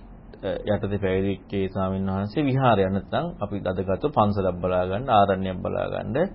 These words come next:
පැවරලා තිබුණා වංගිස ස්වාමීන් වහන්සේට. අලුත පැවිදිච්ච වංගිස ස්වාමීන් වහන්සේට. අතකෝ සම්භවලා ඉත්තියෝ අන්න මේ විදිහට මේ තනියම,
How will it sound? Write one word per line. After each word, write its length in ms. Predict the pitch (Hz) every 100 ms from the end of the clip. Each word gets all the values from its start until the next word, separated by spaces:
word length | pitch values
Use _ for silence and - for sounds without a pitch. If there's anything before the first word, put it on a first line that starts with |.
| - - - - - - -
පැවරලා 420 | 117 139 147 123
තිබුණා 500 | 113 98 104 147 165
වංගිස 320 | 135 131 120
ස්වාමීන් 420 | 151 147 120 110
වහන්සේට. 440 | 101 98 90 - - -
අලුත 240 | 104 110
පැවිදිච්ච 520 | 113 104 98 98 98
වංගිස 320 | 139 117 107 120
ස්වාමීන් 420 | 139 113 98 92
වහන්සේට. 520 | 87 85 87 - - - - - - - -
අතකෝ 400 | - 131 175 180
සම්භවලා 640 | 175 147 139 143 143 151 156 -
ඉත්තියෝ 680 | 117 - - 180 107 95 87 110 - -
අන්න 300 | 113 110 107 98 92 92 - - - - -
මේ 260 | - 123 156
විදිහට 440 | 175 170 180 185 185
මේ 720 | 170 127 104 98 92 85 - - - - - -
තනියම, 460 | - 117 139 156